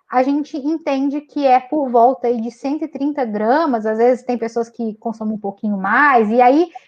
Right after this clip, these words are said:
depende também da, das questões de treino, às vezes tem, tem atletas que treinam com volume mais alto, aí dá pra colocar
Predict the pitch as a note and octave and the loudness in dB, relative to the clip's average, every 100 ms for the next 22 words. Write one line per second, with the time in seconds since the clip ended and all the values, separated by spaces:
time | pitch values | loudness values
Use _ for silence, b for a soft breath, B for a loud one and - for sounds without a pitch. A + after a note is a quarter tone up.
0 | B C#4+ C#4+ D#4+ E4+ C#4+ C4+ A#3+ B3 C4+ | B 0 2 0 0 0 -2 -2 -2 -2
1 | G#3+ G#3 A3+ - A#3 A#3+ A3+ G3+ - A#3 | -2 -6 -6 -6 -6 -4 -2 -2 -4 0
2 | B3+ D4 D4 C#4+ C4 A3+ G#3+ G#3+ A#3+ B3+ | 4 4 4 4 4 2 -2 -2 -2 -2
3 | A#3 A3 A3+ A3 A#3 A#3+ A#3 _ G#3+ - | -6 -6 -6 -4 -2 -2 -4 _ -12 -4
4 | A#3 A3+ G#3+ A3 G#3 G#3 G#3+ G#3 G3 G#3 | -2 0 -2 -2 -2 -2 -2 -2 0 2
5 | B3 C4+ A3 A3+ B3 A3 A#3 A#3+ A#3+ G#3+ | 4 2 0 0 0 0 0 -2 -4 -6
6 | G#3 A#3 A3 | -4 -2 -2